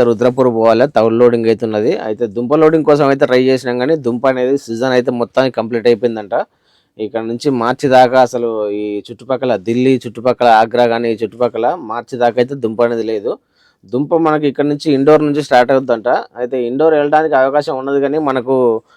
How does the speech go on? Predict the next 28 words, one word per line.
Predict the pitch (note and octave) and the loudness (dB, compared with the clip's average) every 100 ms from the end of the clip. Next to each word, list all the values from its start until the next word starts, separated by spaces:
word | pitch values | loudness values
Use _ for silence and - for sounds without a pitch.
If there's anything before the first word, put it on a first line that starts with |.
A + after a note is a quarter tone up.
| _ _ - | _ _ -2
టైమ్ | B2 D3+ D3+ | 0 2 2
అనేది | C#3+ C3 | 2 0
లేకపోయింది. | B2+ A#2+ B2+ B2 E3 B2 | -2 -2 -2 2 2 2
ఎందుకంటే | B2+ C3+ B2 G2+ | 0 0 0 4
బ్రేక్ | C3+ C#3+ D3+ | 4 4 2
అనేది | D3 C3+ G#2+ | 2 0 2
బాగా | B2 C3+ B2+ | 2 2 -2
దగ్గర | A#2 C3 C3 | -4 -4 -6
ఉంది. | A2 - | -8 -10
ఈ | G2+ F#2+ | -8 0
బ్రేక్ | B2+ C#3+ D3+ | 0 2 0
గురించి | D#3 D3+ D3 | 0 -2 -4
మరి | C#3 C3 B2 A#2+ | -2 -2 -2 -2
ఎందుకు | B2 C3+ C#3 | -4 -8 -4
ఇట్లా | C3+ | -2
అయిపోయింది | B2+ B2+ C3+ B2+ | 0 0 -2 -2
అనేది | B2+ D3 F#3 C3+ B2 | 0 0 0 -4 -6
మన | A#2+ A2 | -8 -2
లోడింగ్ | A#2+ C#3 C3+ | -2 0 2
పాయింట్లోకి | C3 B2+ A#2+ | 2 0 -2
వెళ్ళిన | B2 B2+ A#2+ | -2 -2 0
తర్వాత | B2 A#2+ | 0 -2
అయితే | A#2+ A#2 | -6 -10
మాట్లాడుకుందాం. | A2 A2+ A#2 A2+ B2 G#3 _ _ _ _ G2+ | -10 -8 -10 -10 -12 -12 _ _ _ _ -8
ముందైతే | A#2 C3+ D3+ | 0 0 0
ఇక్కడ | C#3 C3+ | -4 -6
నుంచి | B2 A2+ | -4 0
బయలుదేరదాం. | B2 C3 B2 C3 | 0 2 0 -2